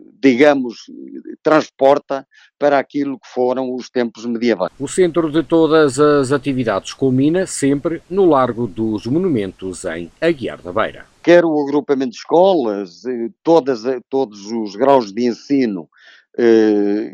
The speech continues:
Speaker 1: vão desfilar em direção a este local icónico.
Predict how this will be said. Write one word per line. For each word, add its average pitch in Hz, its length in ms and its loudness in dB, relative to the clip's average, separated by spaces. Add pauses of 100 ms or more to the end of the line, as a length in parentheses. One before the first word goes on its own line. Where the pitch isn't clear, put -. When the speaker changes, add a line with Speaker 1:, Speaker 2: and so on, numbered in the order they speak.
(120)
Speaker 1:
vão 123 500 2
desfilar 135 760 2 (260)
em 160 180 0
direção 120 680 -2
a 107 40 -4
este 107 400 -4
local 107 440 0
icónico. 151 640 0